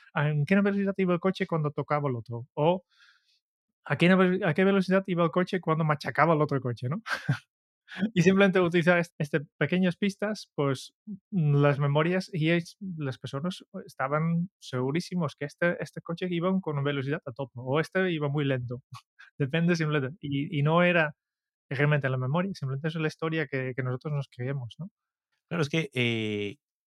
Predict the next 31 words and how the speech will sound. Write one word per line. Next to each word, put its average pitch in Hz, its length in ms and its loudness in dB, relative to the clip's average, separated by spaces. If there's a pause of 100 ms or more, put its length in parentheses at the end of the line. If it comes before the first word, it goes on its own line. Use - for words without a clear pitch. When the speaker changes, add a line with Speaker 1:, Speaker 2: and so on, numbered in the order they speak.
(460)
Speaker 2:
el 117 120 -2
cerebro 165 380 2
tiene 165 280 2
muchas 131 500 2
cosas 147 300 0
fantásticas, 139 840 0 (600)
eh, 117 160 -8
y 131 120 0
de 131 80 2
hecho 170 160 0
esta 151 260 0
que, 123 260 -4
que 104 120 -8
vamos, 123 440 -2
de 113 100 -6
la 110 100 -2
que 107 60 -2
vamos 117 180 -2
a 113 40 0
hablar 123 240 2 (100)
también 113 300 2
es 131 100 2
fantástica, 110 680 -2 (580)
eh, 110 440 -4 (140)
la 113 160 0
capacidad 123 520 0
que 151 100 0
tiene 151 180 0
el 139 60 -4
cerebro 139 340 2
de, 113 280 2